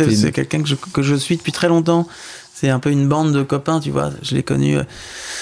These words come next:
Speaker 1: Tu vois,
Speaker 2: plus
Speaker 1: les
Speaker 2: ou moins
Speaker 1: débuts,
Speaker 2: bien,
Speaker 1: ouais.
Speaker 2: tu vois, au début. Donc, on s'est, on se suit depuis des années. Et c'est pareil. Alors, c'est marrant parce que lui, il me disait, « Tiens, tu veux pas que, on pourrait faire des trucs des fois ensemble, si tu veux. » Et moi, je, je,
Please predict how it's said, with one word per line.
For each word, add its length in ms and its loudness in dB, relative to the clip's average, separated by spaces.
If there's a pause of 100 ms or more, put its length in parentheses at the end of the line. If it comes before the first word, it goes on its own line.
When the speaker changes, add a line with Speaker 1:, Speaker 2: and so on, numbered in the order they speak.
(360)
Speaker 1:
Tu 80 -4
vois, 80 6
Speaker 2:
plus 160 6
Speaker 1:
les 40 8
Speaker 2:
ou 40 6
moins 100 8
Speaker 1:
débuts, 120 4
Speaker 2:
bien, 180 4
Speaker 1:
ouais. 40 2
Speaker 2:
tu 100 0
vois, 200 2
au 60 0
début. 260 2
Donc, 180 0
on 60 2
s'est, 200 0 (100)
on 80 2
se 160 2
suit 320 2
depuis 180 0
des 200 2
années. 340 2 (240)
Et 80 2
c'est 160 0
pareil. 360 0
Alors, 140 2
c'est 80 0
marrant 160 2
parce 120 -2
que 60 0
lui, 120 2
il 80 6
me 20 6
disait, « 240 4
Tiens, 220 2
tu 100 -2
veux 80 0
pas 140 -2
que, 80 -8 (320)
on 80 2
pourrait 280 2
faire 160 0
des 140 0
trucs 240 -4
des 80 0
fois 160 0
ensemble, 300 2
si 60 -4
tu 120 0
veux. » 180 2
Et 60 2
moi, 160 4
je, 80 -2
je, 160 -4